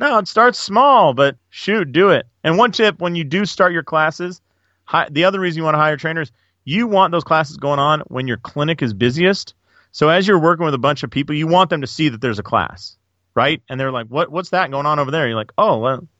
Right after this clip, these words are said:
you know, we offer these, uh, exercise classes for people who've, like, gotten out of pain and really have worked their butt off." And people are gonna, "Oh, I wanna do it." Oh, well, Miss Johnson,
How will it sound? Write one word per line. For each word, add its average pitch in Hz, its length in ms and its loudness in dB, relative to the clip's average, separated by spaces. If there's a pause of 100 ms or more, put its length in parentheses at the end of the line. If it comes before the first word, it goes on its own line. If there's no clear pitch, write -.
(220)
you 143 100 -8
know, 131 120 0
we 156 120 0
offer 160 240 0
these, 131 240 -6
uh, 117 280 -2
exercise 151 340 -2
classes 117 420 -2
for 113 160 -6
people 127 260 -6
who've, 120 220 -2
like, 110 220 0
gotten 123 220 0
out 127 140 0
of 110 80 -6
pain 139 300 0
and 110 140 -4
really 120 180 0
have 117 100 -2
worked 117 180 0
their 113 100 -2
butt 143 180 2
off." 107 260 0 (240)
And 127 160 -2
people 165 180 2
are 156 40 2
gonna, 143 280 0
"Oh, - 60 -12
I 107 140 0
wanna 180 200 4
do 139 160 2
it." 190 160 0 (240)
Oh, 135 200 4
well, 127 380 2 (380)
Miss 117 240 -10
Johnson, 113 640 -2